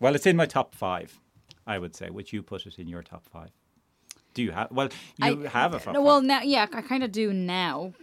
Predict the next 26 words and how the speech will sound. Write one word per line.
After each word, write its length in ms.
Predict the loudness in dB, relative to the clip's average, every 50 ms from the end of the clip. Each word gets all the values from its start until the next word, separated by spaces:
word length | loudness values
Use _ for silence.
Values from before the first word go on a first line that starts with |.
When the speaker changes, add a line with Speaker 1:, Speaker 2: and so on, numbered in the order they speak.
| -16 -12
Speaker 2:
Going 260 | -12 -10 -10 -10 -12
through 160 | -10 -10 -8 -8
it 60 | -8
again, 480 | -8 -8 -8 -8 -6 -6 -6 -6 -8 -10 _ _ _ _ -20 -20 _ _ 2
I, 400 | 2 4 4 4 2 0 -4 -8 _ _ _ _ -4
it 160 | 0 0 2
was 340 | 2 4 6 6 4 4 0
a 100 | -4 -8
very 480 | -8 -10 -10 -6 -4 -2 -2 -2 -4 -6
good 340 | -6 -6 -4 -4 -6 -8 -12 -20 _ _ _ _ _ -16
experience, 420 | -16 -16 -12 -8 -6 -6 -4 -6 -6
but 160 | -6 -8 -4
I 120 | -4 -4 -4
wouldn't, 520 | -4 -4 -4 -4 -2 -2 -2 -2 -4 -6
because 340 | -12 -12 -10 -8 -8 -8 -6
there 120 | -6 -6 -6
was 180 | -6 -6 -8 -8
a 60 | -10
few 360 | -10 -10 -8 -6 -4 -4 -4 -4
that 180 | -6 -6 -6 -4
I 120 | -6 -6
just 240 | -6 -8 -12 -12 -10
think 260 | -10 -10 -10 -10 -12
that 120 | -12 -10
are 160 | -10 -10 -10 -10
really, 640 | -10 -10 -8 -8 -10 -10 -12 -12 -12 -12 -14 -16